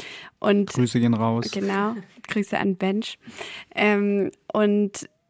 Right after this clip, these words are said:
Speaker 1: die haben mich damals dann ins Studio gerufen, um mir den Entwurf, äh, von Frieden vorzustellen. Und normalerweise, wenn Lukas mir einen Songentwurf gezeigt hat, dann war ich so,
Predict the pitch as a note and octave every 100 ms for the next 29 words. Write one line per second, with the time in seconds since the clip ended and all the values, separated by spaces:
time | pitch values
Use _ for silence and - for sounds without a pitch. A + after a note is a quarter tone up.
0 | _ G#3 A3+ A3 A3+ G#3+ G#3+ B3 B3+ -
1 | G#3+ G#3+ G3+ - B3+ B3 A#3 G#3+ G3+ G#3
2 | G#3 - G#3 G#3+ G3+ G3 F#3+ G3+ G3 G3+
3 | A3 B3 - - - F#3+ F#3+ - G3 -
4 | A3 A3+ A#3 A#3 - - G3 G#3+ - B3
5 | - B3 B3+ - G3+ G3 G#3 A#3 A#3+ F#3+
6 | G3 F#3+ G3 F#3+ F#3+ G3 G3+ F#3+ F#3+ F#3+
7 | F#3 F#3+ - G#3 A3 G#3 F#3+ G#3 G#3+ -
8 | - G#3 G#3 G3 F#3 F#3 F3+ G3+ F3+ F3+
9 | - -